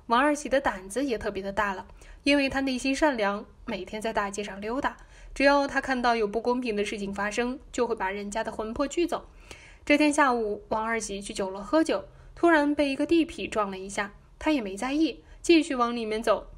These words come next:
没想到这个地痞却不是一个好人，直接拉住他的胳膊，不屑地说：“小子，真是瞎了你的狗眼，居然敢撞我，给我跪下。”王二喜毕竟也是一个血气方刚的年轻人，对他冷哼一声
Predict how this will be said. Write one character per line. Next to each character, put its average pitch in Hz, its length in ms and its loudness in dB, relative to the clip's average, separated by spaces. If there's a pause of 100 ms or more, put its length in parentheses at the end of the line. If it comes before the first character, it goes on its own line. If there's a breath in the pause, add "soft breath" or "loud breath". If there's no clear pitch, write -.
(240 soft breath)
没 277 160 6
想 294 180 4
到 269 200 4
这 254 120 -2
个 240 80 0
地 233 220 -4
痞 214 180 -8
却 202 140 -2
不 208 160 -2
是 226 100 -4
一 208 120 -2
个 226 100 0
好 208 160 -2
人， 202 320 -2 (360 soft breath)
直 262 100 4
接 269 160 2
拉 269 200 4
住 247 100 -2
他 233 140 -6
的 - 80 -12
胳 262 200 -4
膊， 220 220 0 (160)
不 190 140 -4
屑 196 160 -4
地 196 80 -8
说 214 240 -4 (420 soft breath)
：“小 240 260 4
子， 226 220 -4 (320)
真 359 240 2
是 349 100 2
瞎 233 220 0
了 220 80 -4
你 202 140 -10
的 202 80 -10
狗 208 200 -6
眼， 262 220 0 (160)
居 320 140 2
然 311 120 2
敢 277 220 -6
撞 349 260 4
我， 196 240 -6 (140)
给 - 80 0
我 285 80 4
跪 349 240 2
下。” - 160 -10 (720 loud breath)
王 262 120 8
二 294 120 6
喜 294 120 -2
毕 269 160 2
竟 247 160 -2
也 247 140 0
是 262 140 -2
一 240 100 -2
个 247 80 -4
血 247 180 -2
气 240 140 -6
方 233 180 -6
刚 233 140 -4
的 233 80 -6
年 190 220 -6
轻 269 200 -2
人， 202 240 -2 (200)
对 208 160 -2
他 202 100 -4
冷 202 180 -4
哼 247 220 0
一 254 100 -2
声 254 240 -2